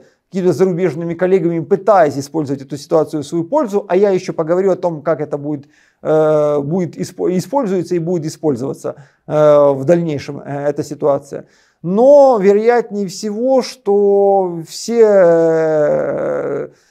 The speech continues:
э, никто не хотел ск-, быть первым здесь для того, чтобы не, не оказаться первым и обвиняемым, не, не быть формально назначенным первым главным врагом России. Кстати, п-, я вот поэтому и сомневаюсь немножечко в версии, которую обнародует российская оппозиция,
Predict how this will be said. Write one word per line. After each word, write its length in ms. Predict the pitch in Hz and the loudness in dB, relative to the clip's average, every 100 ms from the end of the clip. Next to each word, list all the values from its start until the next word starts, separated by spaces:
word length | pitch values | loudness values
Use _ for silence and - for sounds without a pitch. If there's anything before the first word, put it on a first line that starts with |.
| _ | _
э, 260 | - 151 143 | -6 -4 -2
никто 280 | 190 190 269 | -2 -2 0
не 100 | 247 | -2
хотел 240 | 190 196 | 0 -2
ск-, 180 | 202 - | -4 -4
быть 240 | 175 196 - | -4 -4 -2
первым 380 | 247 240 190 | 0 0 0
здесь 280 | 147 143 165 | -4 0 0
для 100 | 160 | -2
того, 180 | 156 196 | -2 -2
чтобы 260 | 208 175 170 | -2 -4 -2
не, 380 | 175 185 160 | 0 0 0
не 120 | 156 160 | -4 -4
оказаться 440 | 170 175 190 175 | -2 -2 -2 -4
первым 440 | 170 185 175 170 | -2 -2 0 -2
и 100 | 160 | -2
обвиняемым, 560 | 160 147 170 196 180 156 | -4 -4 0 0 0 -2
не, 180 | 156 165 | -6 -8
не 200 | 156 190 | -4 -2
быть 260 | 170 - | -2 -6
формально 560 | - 156 160 175 151 143 | -4 -4 0 0 0 -4
назначенным 800 | 147 139 147 185 - 160 147 139 _ _ _ | -8 -10 -6 -6 -6 -12 -12 -14 _ _ _
первым 340 | - 196 196 151 | 0 2 2 2
главным 360 | 170 165 160 | 2 0 -2
врагом 320 | 151 147 151 | -4 -2 -2
России. 400 | 143 143 - - | -2 -8 -10 -16
Кстати, 280 | - 220 214 | -6 -4 -2
п-, 260 | 196 190 190 | -4 0 0
я 240 | 175 240 | 2 4
вот 240 | 240 226 - | 4 0 0
поэтому 340 | 220 220 202 | -2 0 -4
и 20 | |
сомневаюсь 640 | 190 180 185 208 262 226 196 | -6 -6 -2 2 2 2 -2
немножечко 420 | 185 185 175 175 | -4 -4 -4 -6
в 60 | |
версии, 340 | 160 202 - 170 | 0 -2 -2 -8
которую 300 | 160 165 160 | -6 -4 -4
обнародует 760 | 151 165 170 156 143 147 143 | -2 0 0 0 -6 -10 -8
российская 420 | 147 156 160 - | -8 -8 -10 -6
оппозиция, 600 | 151 151 135 233 - 147 | -4 -4 -8 -12 -8 -8